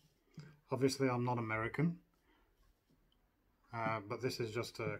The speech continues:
coin that I had lying around. Roughly the same size as an English ten p. The size of the coin doesn't really matter.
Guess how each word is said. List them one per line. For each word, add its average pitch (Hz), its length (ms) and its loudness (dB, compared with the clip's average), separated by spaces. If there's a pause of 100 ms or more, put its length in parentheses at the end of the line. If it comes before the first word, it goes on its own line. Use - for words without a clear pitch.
(100)
coin 123 280 0
that 113 100 -2
I 107 80 0
had 110 160 -2
lying 113 240 -2
around. 139 360 4 (1160)
Roughly 175 360 6
the 143 100 8
same 135 280 8
size 135 320 6
as 120 100 4
an 135 140 6
English 131 360 4
ten 120 240 -2
p. 107 520 -4 (3750)
The - 40 -14
size 170 320 10
of 139 80 2
the 123 60 0
coin 135 260 4
doesn't 117 240 2
really 104 220 -4
matter. - 320 -14